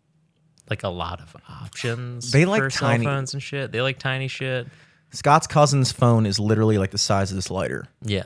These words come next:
Speaker 2: Like, they, I know he's not Japanese, but he's Asian. And they
Speaker 1: Mm-hmm.
Speaker 2: love the fucking, it's like, it feels more high tech to do that. It's like, and that's kinda more in line with kinda what people thought. 'Cause for a while, it looked like everything was gonna get smaller.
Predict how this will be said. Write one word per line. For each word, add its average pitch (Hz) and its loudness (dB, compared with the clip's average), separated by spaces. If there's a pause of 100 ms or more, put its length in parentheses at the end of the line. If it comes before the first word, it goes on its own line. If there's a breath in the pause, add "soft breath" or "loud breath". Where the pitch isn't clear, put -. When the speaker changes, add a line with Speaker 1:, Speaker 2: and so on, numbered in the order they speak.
(100)
Speaker 2:
Like, 101 -2
they, 107 0
I 104 -4
know 117 4
he's 104 2
not 104 0
Japanese, 95 0
but 107 -2
he's 113 0
Asian. 107 -2 (180)
And 101 2
they 110 4
Speaker 1:
Mm-hmm. 113 4
Speaker 2:
love 113 6
the 110 0 (180)
fucking, 110 2
it's 113 -2
like, 123 2
it 139 2
feels 170 6
more 139 8
high 120 6
tech 107 2
to 113 -2
do 104 0
that. 95 0
It's - -4
like, 110 4 (340 loud breath)
and 147 6
that's 196 8
kinda 190 4
more 139 6
in 127 4
line 120 4
with 110 0
kinda 110 2
what 107 2
people 113 -2
thought. - 0
'Cause 147 4 (520 loud breath)
for 156 6
a 143 10
while, 151 10
it 110 2
looked 131 4
like 131 8
everything 123 4
was 113 2
gonna 113 4
get 104 2
smaller. 101 4